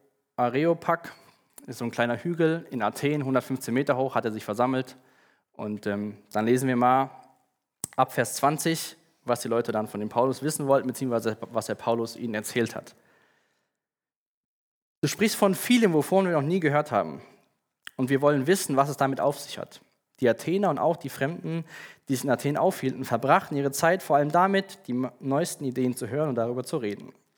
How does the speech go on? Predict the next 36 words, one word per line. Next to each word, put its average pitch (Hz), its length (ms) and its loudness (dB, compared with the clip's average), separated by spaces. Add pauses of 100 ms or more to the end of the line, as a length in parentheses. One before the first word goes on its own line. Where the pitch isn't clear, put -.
(460)
Als - 180 2
Paulus 226 360 4
nun 151 100 -4
vor 139 100 -2
dem 123 120 2
Rat 156 260 4
stand, 135 240 -2
rief 156 220 -6
er: 147 260 2 (400)
‚Männer 202 320 6
von 175 220 0
Athen, 135 560 0 (400)
ich - 160 -2
habe 175 180 6
bemerkt, 156 500 2
dass 131 140 0
ihr 135 60 -4
den 123 160 -2
Göttern 165 340 2
besonders 139 460 0
zugewandt 110 460 -4
seid. - 360 -14 (1300)
Denn 135 80 4
als 156 160 4
ich 170 80 0
umherging, 156 520 2
sah 139 260 6
ich 151 300 -2
eure 123 220 -4
vielen 175 400 -2
Altäre. 123 580 -2 (260)
Einer 165 240 6
davon 170 300 4
trug 175 180 -2
die 151 100 -2
Inschrift, 170 560 0